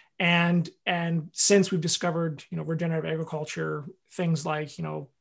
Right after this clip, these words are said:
uh, uh, rotational grazing, uh, you know, adding compost onto our fields, you know, increasing the diversity of,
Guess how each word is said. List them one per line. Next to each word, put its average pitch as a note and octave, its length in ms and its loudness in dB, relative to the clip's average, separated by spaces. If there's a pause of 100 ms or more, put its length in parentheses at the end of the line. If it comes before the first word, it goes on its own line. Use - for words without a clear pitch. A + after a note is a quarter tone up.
uh, - 200 -14 (200)
uh, E3+ 260 -8
rotational F3 500 -2
grazing, D3+ 680 -4 (140)
uh, D#3+ 320 -12 (420)
you D#3 80 -10
know, D#3 100 -6
adding F3 300 2
compost F3 540 0
onto E3 240 -2
our E3 120 -4
fields, D#3+ 580 -6
you F3 100 -6
know, D#3+ 80 -4
increasing F3+ 500 0
the E3 80 2
diversity E3 840 -2
of, E3 500 -6